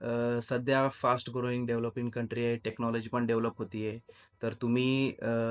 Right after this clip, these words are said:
फ्युचर, आता नवीन नवीन इनोव्हेशन होतात आहे, फ्युचरमध्ये भरपूर सारे मॉडर्न गोष्टी येतात आहे, त्यावर फोकस राहू दे थोडा. व मुलांना पण त-, कॉन्फिडन्स, अ, त्यांचा पण बोल नाही का, त्यांना कशात इंटरेस्ट आहे हे बघा, त्यानुसार, अ,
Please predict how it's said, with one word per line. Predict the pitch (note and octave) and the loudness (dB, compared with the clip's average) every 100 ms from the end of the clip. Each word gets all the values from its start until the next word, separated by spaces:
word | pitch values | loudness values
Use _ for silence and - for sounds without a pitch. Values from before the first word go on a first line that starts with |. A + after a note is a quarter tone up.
| A2+ A2 - | 0 -2 -4
फ्युचर, | A#2 A2+ C3 B2+ - _ _ _ _ _ | -6 -2 -2 -2 -8 _ _ _ _ _
आता | - A2 A#2+ | -4 0 2
नवीन | B2 B2 | 2 2
नवीन | B2 B2+ B2+ | 2 2 2
इनोव्हेशन | A#2+ B2 A#2+ B2 | 2 2 0 0
होतात | A#2+ A2+ A2 | 0 0 0
आहे, | A2+ | 0
फ्युचरमध्ये | A2 A#2 A#2+ A#2+ A#2+ A#2 | 0 -2 0 0 0 -2
भरपूर | G2+ G#2 A#2+ A2+ B2 | -4 -4 -2 -2 -4
सारे | - A#2+ | 0 0
मॉडर्न | A#2 A#2 A#2+ | 2 2 2
गोष्टी | A2+ A2 A#2 | 0 -4 -4
येतात | A2+ A2 | -6 -6
आहे, | G#2+ G#2+ - - - | -8 -8 -12 -20 -2
त्यावर | A2+ B2 C3 | 4 6 4
फोकस | - A2+ B2 A#2+ | 2 0 0 2
राहू | A2+ | 2
दे | A2 A#2 - | 4 2 2
थोडा. | A2+ A2+ A#2+ - _ - _ _ - | 2 2 0 -6 _ -20 _ _ 0
व | A2+ G#2+ | 4 4
मुलांना | A2 A2+ A#2 B2 | 4 4 4 4
पण | A#2+ B2+ B2+ B2 - A#2+ - | 2 2 2 -2 -4 -8 -4
त-, | A2+ A2+ | 0 2
कॉन्फिडन्स, | B2 A#2+ A#2+ A#2+ A#2+ - | 2 2 2 -2 -2 -2
अ, | A#2+ A#2 G2+ - A2+ G#2+ - - | 0 0 -4 -6 -6 -6 -8 -2
त्यांचा | - B2+ C#3 | 0 2 2
पण | D3+ D3+ C3 | 2 2 2
बोल | C3 C3 | 2 2
नाही | C3+ - | 2 0
का, | A2+ A2 | -2 -2
त्यांना | G#2+ A2+ A#2 | -2 -2 0
कशात | A#2 A#2+ B2 | -2 -2 -2
इंटरेस्ट | A#2 A#2 - | -2 -4 -2
आहे | A#2 | 0
हे | A#2 | 0
बघा, | A#2 G#2+ G#2+ - _ _ _ - - | 0 -4 -6 -10 _ _ _ -20 -6
त्यानुसार, | A2+ A2+ A2+ A#2+ | 0 0 2 0
अ, | A2+ G#2+ A#2 A#2 | 0 -2 2 2